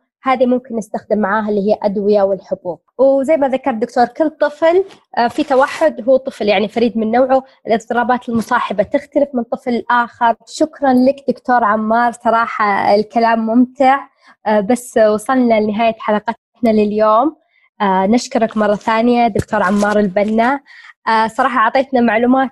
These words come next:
مهمة عن التدخلات والعلاجات المثبتة والغير مثبتة علميًا.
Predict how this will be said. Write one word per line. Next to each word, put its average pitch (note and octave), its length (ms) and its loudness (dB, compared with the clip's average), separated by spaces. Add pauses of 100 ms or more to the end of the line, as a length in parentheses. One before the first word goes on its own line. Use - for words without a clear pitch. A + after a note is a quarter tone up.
مهمة D4 420 2
عن A#3+ 180 -2
التدخلات A#3 680 -4 (100)
والعلاجات A#3+ 720 2 (580)
المثبتة F#4 760 0
والغير D#4 300 2
مثبتة B3 460 -2
علميًا. F#3 560 -2